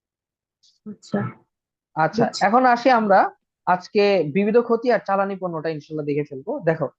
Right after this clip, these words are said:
Speaker 2: বিবিধ ক্ষতিটা কি মনে রাখবা, ওই যে আমরা কিছুদিন আগে যে পড়লাম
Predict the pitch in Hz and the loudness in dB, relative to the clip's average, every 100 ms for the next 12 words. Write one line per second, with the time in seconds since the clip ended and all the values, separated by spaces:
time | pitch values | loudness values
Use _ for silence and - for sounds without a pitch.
0 | _ _ 196 226 269 294 277 262 269 285 | _ _ 2 4 4 4 2 2 2 0
1 | 202 135 - _ _ 185 240 269 208 170 | 0 -6 -8 _ _ 0 2 4 2 2
2 | 160 185 214 208 226 208 151 _ _ _ | 2 2 2 2 2 2 -2 _ _ _
3 | _ - 214 240 240 214 202 214 233 226 | _ -10 -6 -4 -2 -2 -2 0 -2 -2
4 | 190 156 | -2 -2